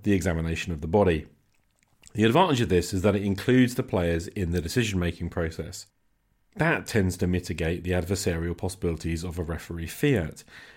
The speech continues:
and it increases the players' buy-in to the scene,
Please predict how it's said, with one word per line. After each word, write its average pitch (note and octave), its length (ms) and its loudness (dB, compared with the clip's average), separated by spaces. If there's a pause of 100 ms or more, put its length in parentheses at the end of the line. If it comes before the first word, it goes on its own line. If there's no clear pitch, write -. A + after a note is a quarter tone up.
(120)
and A2 140 4
it A#2 100 6
increases G2+ 640 2
the - 80 -4
players' E2+ 380 0
buy-in E2+ 500 2
to F2+ 120 -6
the D#2+ 100 -8
scene, F2 440 2